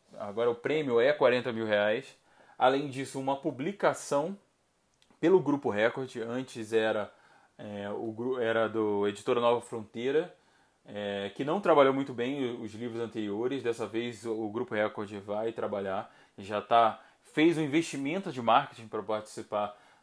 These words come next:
desse prêmio e com certeza ele vai, ele vai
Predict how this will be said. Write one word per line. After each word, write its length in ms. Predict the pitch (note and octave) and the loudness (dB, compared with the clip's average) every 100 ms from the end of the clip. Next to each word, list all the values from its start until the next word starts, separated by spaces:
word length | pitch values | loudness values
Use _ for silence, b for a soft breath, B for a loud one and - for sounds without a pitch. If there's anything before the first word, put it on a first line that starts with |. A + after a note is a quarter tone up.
| - | -16
desse 600 | G#2 A#2 A#2 - - G#2+ | -8 -6 -8 -10 -12 -8
prêmio 580 | A#2 B2+ D3 D#3 F3+ F3+ b b | -2 0 0 -4 -6 -10 b b
e 120 | A#2 | -12
com 200 | - C#3+ | -8 -8
certeza 800 | C#3 C#3+ B2+ - B2+ C3+ B2+ B2+ - | -6 -6 -6 -6 -2 -2 -2 -4 -4
ele 280 | A#2+ B2 | -8 -6
vai, 720 | A#2+ A2+ A#2 A2+ A2 G#2+ G#2 F#2+ _ b b b _ _ | -2 2 4 6 4 0 -4 -8 _ b b b _ _
ele 200 | G#2 G#2+ | -6 -2
vai 340 | G#2+ A#2+ B2 | 6 6 6